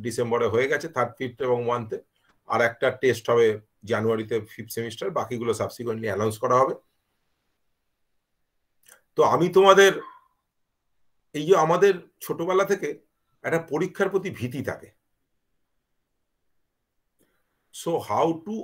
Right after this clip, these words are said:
overcome this fear? I will give you seven points। সাতখানা point আমি বলবো,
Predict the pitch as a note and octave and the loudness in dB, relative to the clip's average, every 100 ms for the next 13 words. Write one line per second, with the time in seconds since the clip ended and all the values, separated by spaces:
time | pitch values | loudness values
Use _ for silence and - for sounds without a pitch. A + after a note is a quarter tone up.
0 | - C3+ D3 D#3+ - F#3 D3+ D3+ C3+ - | -4 2 4 4 2 -4 -4 -8 -10 -10
1 | F#2 C2 - _ _ _ _ _ _ _ | -8 -10 -10 _ _ _ _ _ _ _
2 | _ _ _ _ _ _ _ _ _ _ | _ _ _ _ _ _ _ _ _ _
3 | _ A2+ C#3 E3+ D#3+ A2 D3+ D#3+ G3 D#3+ | _ 0 2 0 -4 -10 -10 -10 -10 -6
4 | E3+ F#3+ E3 G2 C#2+ - - _ _ _ | -2 0 0 -4 -6 -10 -20 _ _ _
5 | _ _ - - D#3 D#3 E3+ E3+ C3+ A#2 | _ _ -20 -4 -2 -2 -4 -6 -4 -6
6 | A#2 A2+ A2 G#2 F#2+ - | -4 -4 -4 -8 -8 -14